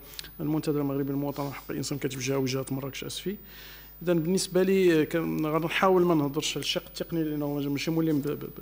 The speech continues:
بالمسطرة القانونية. قراءة، بعد قراءة غير يعني سطحية ل-، ل-، ل-، ل-، لمشروع ال-، القانون، لقينا بعض المواد اللي هي شوية غامضة. مثلًا حنايا كجمعية حقوقية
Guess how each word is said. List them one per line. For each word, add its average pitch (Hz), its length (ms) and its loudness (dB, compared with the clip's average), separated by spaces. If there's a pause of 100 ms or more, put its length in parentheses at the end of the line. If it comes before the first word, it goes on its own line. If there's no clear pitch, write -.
(140)
بالمسطرة 147 380 -4
القانونية. 143 680 0 (240)
قراءة، 185 580 4 (420)
بعد 160 140 -6
قراءة 190 400 2
غير 175 440 6
يعني 156 560 2
سطحية 175 640 2
ل-، 147 120 -4
ل-، 147 220 -4
ل-، 143 380 -8
ل-، - 220 -10 (160)
لمشروع 151 380 0
ال-، 147 400 -6
القانون، 175 480 2 (960)
لقينا 196 340 4
بعض 165 200 0
المواد 185 360 4
اللي 160 220 4
هي 175 60 4
شوية 170 460 4
غامضة. 165 540 4
مثلًا 175 400 2
حنايا 170 400 2 (240)
كجمعية 160 240 2
حقوقية 160 480 4